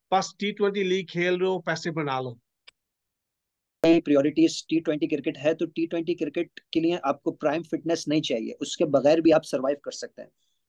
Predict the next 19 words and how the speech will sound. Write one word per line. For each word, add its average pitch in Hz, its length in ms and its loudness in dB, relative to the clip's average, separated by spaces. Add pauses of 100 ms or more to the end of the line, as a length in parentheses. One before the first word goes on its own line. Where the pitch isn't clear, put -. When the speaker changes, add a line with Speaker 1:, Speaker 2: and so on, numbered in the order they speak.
Speaker 2:
लेकिन 139 200 2
अगर 185 160 6
आपको 175 240 4
टेस्ट 160 320 2
क्रिकेट 160 260 -4
खेलनी 139 340 2
है, 165 80 4
लॉन्गर 139 300 4
फॉर्मेट 139 400 0
खेलना 139 320 -4
है, 160 160 -2
तो 160 140 -8
उसके - 320 -4
लिए 160 120 6
आपकी 147 320 0
फिटनेस 147 500 -2
प्राइम 143 280 2
होनी 135 200 -2
चाहिए। - 360 -4